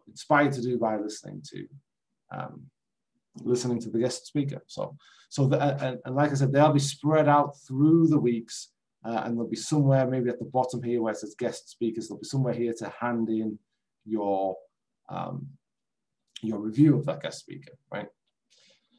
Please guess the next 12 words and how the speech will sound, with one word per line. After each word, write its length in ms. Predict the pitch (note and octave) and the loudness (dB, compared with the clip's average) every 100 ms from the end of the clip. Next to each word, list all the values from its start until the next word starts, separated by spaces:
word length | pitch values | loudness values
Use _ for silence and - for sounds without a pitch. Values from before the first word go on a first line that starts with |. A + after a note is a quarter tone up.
| _ _ _ _ _ _ _ _ _ - | _ _ _ _ _ _ _ _ _ -10
Um, 380 | G2+ F#2 F#2 F2 - - - - - _ _ _ _ _ | -8 -6 -8 -10 -18 -20 -20 -20 -20 _ _ _ _ _
so 500 | - C#3 G2+ - - _ _ _ | -6 0 0 -2 -10 _ _ _
I 60 | B2 | 4
wanna 240 | C#3+ G3+ | 6 6
just 180 | F#3+ F3 | 4 2
show 140 | F3+ | 4
you 140 | E3+ D3+ | 6 6
the, 300 | C3+ B2+ A2+ | 4 2 0
the 100 | - | -8
syllabus 600 | A2+ - E3 A2+ A2+ - - | -10 -2 0 0 -2 -6 -4
right 340 | A2 A#2 A2+ | -2 -2 -2
now. 540 | A2+ G#2+ F#2+ F#2 A2 | -4 -2 -2 -4 -6